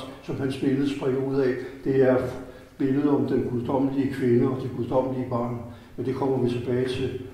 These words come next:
øh, senere hen. Øh, og det,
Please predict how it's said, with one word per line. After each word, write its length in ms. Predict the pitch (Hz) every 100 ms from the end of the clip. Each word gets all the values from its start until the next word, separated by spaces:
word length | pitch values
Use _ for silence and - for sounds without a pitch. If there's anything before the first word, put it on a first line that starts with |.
| -
øh, 140 | 127 -
senere 400 | - 117 135 135
hen. 280 | 131 120 - - - - - - - - - - - - - - - - - - - - - - - - - -
Øh, 400 | 135 135 131 -
og 160 | 131
det, 120 | 170